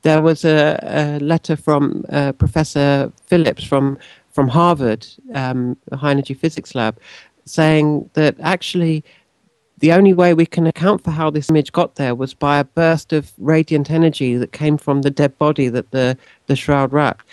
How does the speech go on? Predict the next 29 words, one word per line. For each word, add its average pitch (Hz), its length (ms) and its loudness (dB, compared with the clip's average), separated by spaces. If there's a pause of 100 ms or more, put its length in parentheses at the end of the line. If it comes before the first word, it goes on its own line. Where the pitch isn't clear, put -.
(120)
And 135 160 2
that 196 180 2
can 180 160 0
affect, - 600 -2 (460)
can 160 140 -2
affect 160 280 -2 (200)
carbon 156 400 -2
fourteen 165 520 0
levels, 170 480 0
and 131 80 -6
this 147 140 -10
was 151 160 -10
a 120 40 -10
carbon 143 420 -4
fourteen 139 560 -4
dating. 135 600 0 (480)
Um, 143 380 0 (440)
and, 156 580 0 (120)
um, 143 800 -4 (120)
he 151 100 -2
was 147 160 -8
suggesting 156 460 -2
further 165 320 2
tests 156 360 -2
that - 140 -8
could - 160 -4
be 147 100 -2
done, 156 300 2
but, 127 220 0